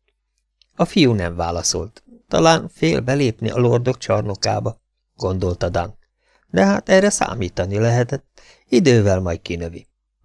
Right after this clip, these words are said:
Azzal folytatta vértje csodálását, miközben azon töprengett, vajon meddig fogja viselni.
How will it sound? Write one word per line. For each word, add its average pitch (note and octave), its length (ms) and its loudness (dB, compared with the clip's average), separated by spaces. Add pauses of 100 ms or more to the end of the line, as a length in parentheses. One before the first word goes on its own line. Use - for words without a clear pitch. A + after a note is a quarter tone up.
Azzal G3 340 4
folytatta G#2 600 0
vértje G#2+ 360 0
csodálását, G#2+ 840 0 (420)
miközben G3 440 2
azon D3+ 300 4
töprengett, B2 580 2
vajon A#2+ 220 4
meddig G#2+ 300 2
fogja G2 340 -2
viselni. E2 580 -6